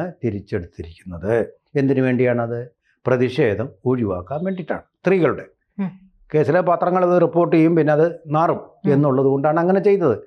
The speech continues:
Speaker 1: അപ്പൊ അത്ര നിഗൂഢമായിട്ട് പല നീക്കങ്ങൾ ഇവിടെ നട-, ശബരിമലയിൽ തന്നെ നമ്മൾ കാണുന്നതല്ലേ?
Speaker 2: ഉം.
Speaker 1: അതുപോലെയുള്ള നിഗൂഢമായ ഒരു നീക്കമാണ്
Speaker 2: ഉം.
Speaker 1: നടത്തിയത്.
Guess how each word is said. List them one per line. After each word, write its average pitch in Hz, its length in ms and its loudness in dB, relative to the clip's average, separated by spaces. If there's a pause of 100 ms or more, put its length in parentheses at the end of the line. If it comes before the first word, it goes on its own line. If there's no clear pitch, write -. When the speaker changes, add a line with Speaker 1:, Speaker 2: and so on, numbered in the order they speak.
(420)
Speaker 1:
അപ്പൊ 147 220 -2
അത്ര 147 180 -2 (340)
നിഗൂഢമായിട്ട് 127 800 0 (100)
പല 104 140 0 (140)
നീക്കങ്ങൾ 98 500 -8
ഇവിടെ 147 180 -4
നട-, 135 180 -4
ശബരിമലയിൽ 165 500 2
തന്നെ 208 160 2
നമ്മൾ 208 220 0
കാണുന്നതല്ലേ? 190 460 0 (320)
Speaker 2:
ഉം. 190 140 -4
Speaker 1:
അതുപോലെയുള്ള 147 720 2 (100)
നിഗൂഢമായ 120 680 0
ഒരു 110 80 -2 (100)
നീക്കമാണ് 107 520 -2
Speaker 2:
ഉം. 95 80 -4
Speaker 1:
നടത്തിയത്. 98 420 0